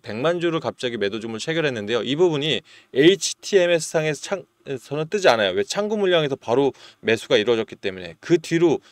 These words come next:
매도가 이루어졌기 때문에, 그 뒤로 이틀 뒤에 모건 스탠리에서 에스케이 하이닉스 주가를 이십칠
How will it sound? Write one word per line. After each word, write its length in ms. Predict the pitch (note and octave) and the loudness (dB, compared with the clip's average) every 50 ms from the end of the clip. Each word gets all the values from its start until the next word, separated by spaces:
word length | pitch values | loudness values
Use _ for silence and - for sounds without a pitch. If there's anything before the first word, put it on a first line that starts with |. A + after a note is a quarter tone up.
| - - - _ _ _ | -20 -20 -20 _ _ _
매도가 340 | G#2+ A2 C3 C#3+ D#3 D3+ C3 | 0 2 2 4 4 4 4
이루어졌기 400 | A#2+ A#2 A2+ G#2 G#2 - - - | 4 4 2 0 -2 -4 -6 -8
때문에, 180 | - F#2+ F#2 | -8 -8 -6
그 140 | - - D3+ | -6 -4 -2
뒤로 180 | D3 E3+ D#3+ C3+ | 0 0 0 0
이틀 360 | A#2 B2 - - F#3+ E3 B2 | -2 -4 -2 -2 -2 -2 2
뒤에 280 | A#2+ B2+ C3+ A#2 F2 D#2+ - _ _ _ _ - - - _ _ | 2 2 2 2 0 -6 -12 _ _ _ _ -20 -20 -20 _ _
모건 320 | - A2+ B2 D3+ F#3 F#3+ F3 | -8 -2 0 2 2 2 0
스탠리에서 640 | - - - F3 E3 D#3+ D#3 D3 B2+ A2 C3+ A#2+ | -4 -6 -4 -4 -2 -2 0 0 0 0 2 2
에스케이 360 | G2 G#2 - - - D3 C#3 C3 | 2 2 2 -2 -4 -4 -4 -4
하이닉스 680 | - - G3 G3 F#3+ F3+ D3+ - - - A2+ A#2 B2 | -2 -2 0 0 0 -2 -4 -8 -8 -6 -6 -6 -6
주가를 340 | - - - B2+ B2 B2 A2+ | -8 -6 -2 0 0 0 0
이십칠 560 | G#2+ A#2+ B2+ D#3+ D#3 - - - - B3 | -2 -6 -6 -8 -8 -6 -6 -4 -4 -4